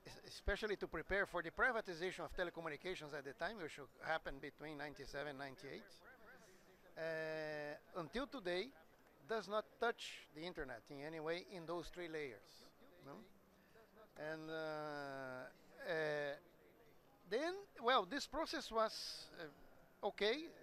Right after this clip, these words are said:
C G I dot B R started to work. We organ-, organized ourselves to start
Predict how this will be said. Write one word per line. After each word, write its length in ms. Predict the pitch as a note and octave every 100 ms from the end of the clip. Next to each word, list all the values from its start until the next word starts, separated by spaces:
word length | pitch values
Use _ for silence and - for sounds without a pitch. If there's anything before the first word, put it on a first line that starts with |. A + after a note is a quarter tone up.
| -
C 180 | - G#3+
G 60 | F3+
I 120 | F3+
dot 180 | E3 E3
B 100 | D#3+
R 220 | D#3 G3 G#3
started 440 | - F3+ F#3 E3
to 60 | D3
work. 320 | C3+ D#3+ A#3+ B3+ - - - - - -
We 260 | E3+ G3 G3 -
organ-, 300 | - G3 F#3+ F3+ F3+
organized 540 | E3+ E3 F#3 A#3 A3+
ourselves 540 | G#3 D#3+ - G3 F#3+
to 120 | - -
start 400 | - F#3 F3+